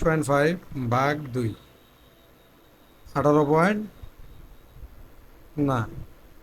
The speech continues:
সাতত্রিশ পয়েন্ট ফাইভ ভাগ দশ, ভাগ দশ, থ্রি পয়েন্ট পঁচাত্তর। তারপরে আসি ওয়েস্টে আমার কত আছে, বিশ, বিশ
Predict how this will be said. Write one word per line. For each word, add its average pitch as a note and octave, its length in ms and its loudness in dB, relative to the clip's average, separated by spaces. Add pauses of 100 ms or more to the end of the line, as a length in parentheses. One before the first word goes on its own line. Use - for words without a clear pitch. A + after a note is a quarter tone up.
সাতত্রিশ D#3+ 440 0
পয়েন্ট F3+ 240 2
ফাইভ E3 140 4 (120)
ভাগ C#3+ 120 4 (140)
দশ, A#2+ 180 0 (1900)
ভাগ D3+ 260 6 (1160)
দশ, B2+ 260 4 (680)
থ্রি D#3+ 240 0
পয়েন্ট E3 240 4
পঁচাত্তর। B2+ 460 -2 (1500)
তারপরে D#3 360 4 (100)
আসি E3 200 2 (120)
ওয়েস্টে D#3 440 2
আমার D3+ 220 2
কত D3+ 120 2 (140)
আছে, C3+ 180 -4 (1400)
বিশ, D3+ 300 2 (2250)
বিশ C3+ 280 4